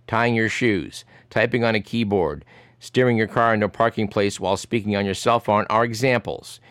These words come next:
You execute these actions easily, but without knowing the details of how you do it. You would be totally unable to describe the perfectly timed choreography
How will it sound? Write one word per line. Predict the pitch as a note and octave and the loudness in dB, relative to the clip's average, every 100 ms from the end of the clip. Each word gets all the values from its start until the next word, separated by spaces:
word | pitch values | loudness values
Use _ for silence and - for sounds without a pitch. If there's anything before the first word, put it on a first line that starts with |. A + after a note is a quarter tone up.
| - - - | -20 -20 -10
You | G#2 A#2+ | 0 2
execute | D#3+ - C3+ D#3+ | 2 0 0 0
these | D#3 C#3+ | 0 -2
actions | C3 A2 - A2+ G#2+ - | 0 0 -2 -4 -4 -4
easily, | C#3+ A#2+ A2 E2 E2+ | -4 -2 -2 -4 -8
but | - G2+ | -8 -4
without | A#2+ A2 B2+ | -2 0 0
knowing | A2+ A#2+ C3+ A#2 | 0 2 4 2
the | G#2+ | 0
details | G#2 A2+ A#2 A2 G2 G#2+ - | 0 -4 -2 0 2 0 -2
of | A2 G2+ | -4 -4
how | - A2+ A#2+ | 0 2 2
you | A2+ A2+ | 2 -2
do | A#2 G2 A#2+ | -2 2 2
it. | E2+ - _ _ _ _ _ _ - | 0 -6 _ _ _ _ _ _ -12
You | A2 C#3+ | -2 2
would | D#3 - - - | 2 2 -4 -6
be | A#2 A#2+ | -4 -6
totally | - D#3+ G3 D3+ C#3+ | -2 2 4 2 0
unable | A#2 A#2 A2 G#2+ | 0 2 0 0
to | |
describe | G#2 - C3+ B2+ A#2+ A2 | -2 -2 0 2 2 0
the | |
perfectly | G2+ - B2+ A#2 A2+ | -4 -4 -4 -4 -6
timed | G#2 A#2 A2 G#2+ | -2 -2 0 -2
choreography | - G#2+ G2+ G2 F#2+ G2 A2 A2 | 0 2 2 0 -2 -4 -4 -4